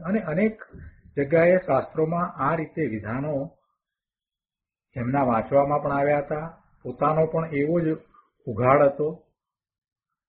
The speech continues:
એટલે ગુરુદેવે આવી વાત એ વખતે કરી હતી. સંપ્રદાયમાં હતા ત્યારે પણ ગુરુદેવ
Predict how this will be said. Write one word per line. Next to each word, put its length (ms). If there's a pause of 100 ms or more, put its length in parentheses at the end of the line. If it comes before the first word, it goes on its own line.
(420)
એટલે 180
ગુરુદેવે 460
આવી 320
વાત 240 (200)
એ 80
વખતે 360
કરી 300
હતી. 180 (1200)
સંપ્રદાયમાં 680
હતા 180
ત્યારે 320
પણ 240 (380)
ગુરુદેવ 440